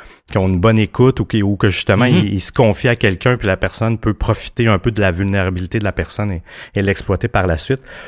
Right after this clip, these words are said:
Speaker 1: Pendant, euh, pendant ces discussions, euh, Cameron a, a avoué à Kim,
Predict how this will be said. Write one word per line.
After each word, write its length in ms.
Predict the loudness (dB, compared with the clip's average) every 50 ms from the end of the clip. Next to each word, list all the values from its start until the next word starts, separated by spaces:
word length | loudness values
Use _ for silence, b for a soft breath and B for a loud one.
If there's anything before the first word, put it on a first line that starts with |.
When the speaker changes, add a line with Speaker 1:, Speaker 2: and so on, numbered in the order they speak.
| B B B B
Speaker 1:
Pendant, 260 | 0 2 2 4 4 2
euh, 240 | 4 4 4 4 4
pendant 300 | 4 2 2 2 4 2
ces 140 | 2 0 -2
discussions, 600 | -4 -4 -8 -8 -6 -8 -4 -2 -2 0 2 2
euh, 220 | 4 4 4 4 2
Cameron 520 | 2 2 0 2 4 4 4 4 4 4 4
a, 140 | 2 2
a 540 | 2 2 2 2 4 4 2 2 2 2 2 2
avoué 420 | 2 2 0 -2 -2 0 0 0
à 80 | -2 -2
Kim, 420 | -4 -4 -2 0 2 2 2 0